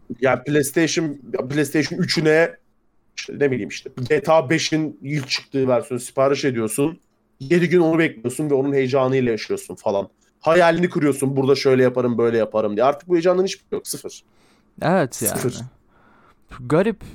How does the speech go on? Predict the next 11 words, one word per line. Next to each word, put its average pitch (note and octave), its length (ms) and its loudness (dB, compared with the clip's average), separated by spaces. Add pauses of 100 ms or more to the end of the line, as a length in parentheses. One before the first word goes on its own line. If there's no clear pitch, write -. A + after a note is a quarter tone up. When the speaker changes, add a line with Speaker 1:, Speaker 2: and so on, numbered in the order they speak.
(160)
Speaker 2:
yani C3 560 -2 (180)
şey E3+ 400 0 (120)
mesela. A#2+ 560 -4 (300)
Sanırım C#4 400 0
bak C4 220 2
bu, G3+ 260 -4
burada A3+ 380 2
şöyle G#3 300 0
bir G3 60 -8
taktik G3 360 -4
izlenebilir. F3 720 -2